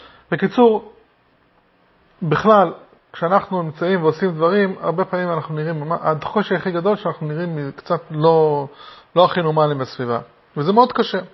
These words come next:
ואיך אנחנו מתגברים על זה? אז הוא אומר שם, אחרי זה במאמר, בהמשך, הוא אומר ככה, "אמנם המבין יבין, זה בהכרח לומר שיש עכשיו בכוחות בנשמות ישראל",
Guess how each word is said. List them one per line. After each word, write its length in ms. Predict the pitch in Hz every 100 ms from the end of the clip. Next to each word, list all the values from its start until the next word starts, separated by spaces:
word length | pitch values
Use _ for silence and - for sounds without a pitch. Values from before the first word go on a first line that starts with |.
| _ _ _ _ 139
ואיך 160 | 156
אנחנו 200 | 180 156
מתגברים 340 | 156 135 127 120
על 80 | 113
זה? 80 | 120 _ - - - - -
אז 100 | 123
הוא 80 | 135
אומר 200 | 175 220
שם, 220 | - 180
אחרי 240 | 151 208 202
זה 80 |
במאמר, 480 | 175 165 170 196 233
בהמשך, 540 | 190 180 160 240 202 - _ -
הוא 100 | 170
אומר 80 | 165
ככה, 360 | 151 - 143
"אמנם 300 | 170 160 196 170 139 143
המבין 400 | 139 131 127 196
יבין, 380 | 175 147 180 170 - - - -
זה 60 | -
בהכרח 640 | 135 127 - 165 226 - 165
לומר 460 | 147 139 151 220 214 - - _ -
שיש 500 | - - 147 214 -
עכשיו 300 | - 226 214 151
בכוחות 600 | 143 139 156 - 202 170
בנשמות 600 | 160 131 - 147 185 180
ישראל", 560 | - 139 147 214 247